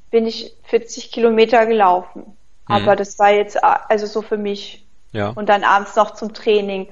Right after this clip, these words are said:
Speaker 2: Training
Speaker 1: Bis
Speaker 2: aber
Speaker 1: ich halt
Speaker 2: jetzt, äh,
Speaker 1: Kung Fu.
Speaker 2: Kung-Fu-Training.
Speaker 1: Wieder.
Speaker 2: Okay.
Speaker 1: Ja,
Speaker 2: Mhm.
Speaker 1: ja. Also sonst mache ich kein anderes, ne?
Speaker 2: Mhm.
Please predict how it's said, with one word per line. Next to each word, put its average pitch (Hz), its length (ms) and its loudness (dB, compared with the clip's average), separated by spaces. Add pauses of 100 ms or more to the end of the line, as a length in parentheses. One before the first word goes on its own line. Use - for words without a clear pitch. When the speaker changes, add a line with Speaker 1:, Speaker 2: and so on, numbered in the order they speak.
(760)
Speaker 2:
Training 135 300 4
Speaker 1:
Bis 123 60 -2
Speaker 2:
aber 127 160 4
Speaker 1:
ich 127 80 6
halt 123 100 8
Speaker 2:
jetzt, - 240 -8 (540)
äh, 104 320 -6
Speaker 1:
Kung 170 160 2
Fu. 220 160 -2
Speaker 2:
Kung-Fu-Training. 107 560 -10
Speaker 1:
Wieder. 220 260 0
Speaker 2:
Okay. - 160 -2
Speaker 1:
Ja, 240 140 6
Speaker 2:
Mhm. 269 80 6
Speaker 1:
ja. 196 140 4 (260)
Also 220 320 -4
sonst 214 320 -6
mache 190 180 -4
ich - 100 -16
kein - 220 -12
anderes, 208 640 -8
ne? 214 200 -8 (200)
Speaker 2:
Mhm. 95 240 -14